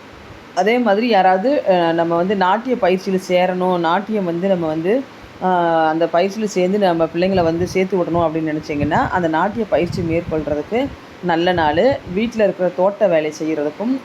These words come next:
நம்மளுடைய அந்த செடி நடுறதுக்கு, செடியெல்லாம் வந்து கிளீன் பண்றதுக்கு, இந்த மாதிரி விஷயங்கள், கார்டனிங் விஷயங்கள் செய்யறதுக்கு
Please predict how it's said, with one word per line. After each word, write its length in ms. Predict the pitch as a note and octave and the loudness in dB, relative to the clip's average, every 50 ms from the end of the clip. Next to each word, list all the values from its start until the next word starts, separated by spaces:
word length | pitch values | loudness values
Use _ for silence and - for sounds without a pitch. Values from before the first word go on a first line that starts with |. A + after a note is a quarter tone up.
| - E3+ | -6 -4
நம்மளுடைய 760 | E3 E3 E3 E3 D#3+ D#3 D#3 D#3+ D#3 D3+ D3+ D3 C#3+ C#3+ C#3+ - - - - - | -4 -2 -2 -2 -2 0 0 0 2 2 2 2 2 0 -2 -6 -12 -20 -20 -8
அந்த 500 | - E3+ F3+ F3 F3+ F3 E3 D#3+ D#3+ D#3 D#3 D#3+ | -4 -4 0 4 4 4 4 4 4 2 0 -2
செடி 320 | E3 - G3 G3+ A#3 B3 | 0 0 0 0 2 0
நடுறதுக்கு, 540 | G#3+ F#3 E3 D#3+ - F3+ E3+ F3+ F3 F#3+ F#3 F#3 | 2 2 2 2 0 0 0 0 0 -2 -4 -2
செடியெல்லாம் 400 | - F3+ F3 F#3+ F#3 F#3 F3+ F3+ | -4 -2 0 2 2 4 2 2
வந்து 220 | F3+ E3+ E3 E3+ F3+ - | 0 -2 -4 -4 -6 -4
கிளீன் 240 | F#3 F3+ F#3+ G3 F#3 | -2 0 0 2 2
பண்றதுக்கு, 600 | E3+ D#3+ D3+ D3 D3 D3 - - F#3 G3 F#3+ F#3 | 0 0 0 0 -2 -2 0 0 0 0 0 0
இந்த 140 | F3+ F#3 F#3+ | 0 0 2
மாதிரி 260 | G3+ G#3 A3 A3+ G#3 | 2 2 0 0 -2
விஷயங்கள், 440 | F3+ E3+ - - F3+ E3+ E3 E3 D#3+ | -4 -6 -4 -4 -2 0 0 0 0
கார்டனிங் 500 | D#3 E3 E3 F3 G3 A3 A#3 A3+ G3 E3+ | 2 2 2 2 2 0 -2 -2 -2 -2
விஷயங்கள் 400 | E3 E3 - F3+ F3 E3+ E3+ D#3+ - | -4 -6 -6 -6 -2 -2 -2 -4 -4
செய்யறதுக்கு 580 | D#3+ D3+ D3+ D#3 D#3 D3 D3 - A3 B3+ C#4+ | -4 -4 -2 -2 -2 -4 -4 -2 -2 -2 -2